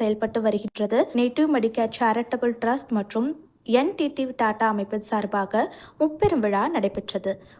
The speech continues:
உலக கழிப்பறை தினத்தை முன்னிட்டு புதிய கழிப்பறைகள், உயர்கல்வி பெற மாணவ மாணவியர்களுக்கு கல்வி நலத்திட்ட உதவிகள் வழங்கும் விழா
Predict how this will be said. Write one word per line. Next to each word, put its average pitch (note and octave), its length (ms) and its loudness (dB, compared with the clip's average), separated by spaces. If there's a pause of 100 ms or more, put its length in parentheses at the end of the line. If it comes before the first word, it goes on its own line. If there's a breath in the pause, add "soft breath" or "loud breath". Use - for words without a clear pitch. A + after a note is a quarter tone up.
(140 soft breath)
உலக D#4+ 400 6
கழிப்பறை B3 380 4
தினத்தை A3+ 380 0
முன்னிட்டு A#3 480 2 (240)
புதிய C#4+ 320 6
கழிப்பறைகள், G#3+ 600 2 (300 loud breath)
உயர்கல்வி D4 560 2
பெற A3+ 200 2 (220)
மாணவ B3+ 540 4
மாணவியர்களுக்கு A3 720 2 (160)
கல்வி C#4 360 4
நலத்திட்ட B3+ 560 2
உதவிகள் C4+ 560 2
வழங்கும் G3+ 400 0
விழா G3+ 240 4